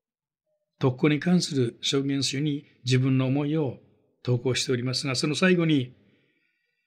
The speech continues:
「知覧特攻平和会館に飾られた遺影を前に、いつもお久しぶりね、いつ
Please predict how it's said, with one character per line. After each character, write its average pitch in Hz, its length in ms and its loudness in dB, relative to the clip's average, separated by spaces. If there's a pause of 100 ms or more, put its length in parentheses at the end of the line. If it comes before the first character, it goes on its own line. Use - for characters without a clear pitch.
(1400)
「知 165 140 2
覧 156 240 6
特 127 180 -4
攻 156 140 2
平 147 120 4
和 156 100 2
会 156 200 0
館 151 160 -4
に 139 140 -2
飾 135 240 -2
ら 139 100 0
れ 135 100 0
た 123 300 -6 (320)
遺 143 80 -2
影 135 240 8
を 131 80 4
前 147 220 2
に、 127 260 0 (1300)
い - 80 -6
つ 208 140 4
も 156 400 8
お 123 80 0
久 131 200 0
し 156 140 0
ぶ 147 80 -2
り 151 140 2
ね、 156 320 2 (240)
い 135 80 -6
つ 185 260 -4